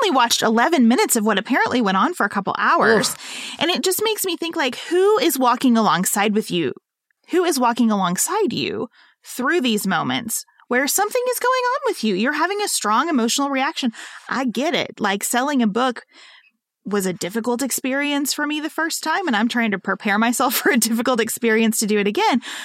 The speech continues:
Speaker 1: but I'm not doing it by myself. I explicitly have you as a partner, which helps tremendously. I could not do it otherwise. There are also lots of people in my life who check in on things like that.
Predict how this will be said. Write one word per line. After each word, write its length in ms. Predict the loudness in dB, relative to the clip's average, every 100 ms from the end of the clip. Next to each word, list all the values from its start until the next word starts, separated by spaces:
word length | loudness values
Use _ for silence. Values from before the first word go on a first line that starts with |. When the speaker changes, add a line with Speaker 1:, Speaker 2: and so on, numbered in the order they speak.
| -6
Speaker 1:
but 100 | 0
I'm 140 | 4 6
not 180 | 4 6
doing 260 | 4 4
it 120 | 4
by 120 | 2 2
myself. 800 | 2 2 2 2 2 -2 -6 -14 -18 -20 -20 -20 _ _ _ _ 0
I 100 | 2
explicitly 720 | 2 0 2 0 2 2 2
have 200 | 2 0
you 160 | 2 0
as 100 | -2
a 60 |
partner, 360 | -2 -4 -2 -2
which 160 | -2 -2
helps 380 | -2 -2 -6 -10 -10
tremendously. 720 | -6 -4 -2 0 2 0 0
I 100 | -2
could 320 | -4 -6 -2 0
not 220 | 0 0
do 140 | -4
it 80 | -2
otherwise. 720 | -4 -4 -6 -6 -8 -10 -12 -16 -20 -20 -10
There 100 | -4
are 40 | -2 0
also 240 | 2 2 2
lots 220 | 0 0
of 60 | -2
people 300 | -2 0 2
in 80 | 2
my 160 | 2 0
life 340 | 0 -2 -2
who 100 | -4
check 280 | -2 -2 -2
in 140 | 0
on 160 | 0 -2
things 260 | -4 -6 -6
like 220 | -8 -6
that. 260 | -6 -6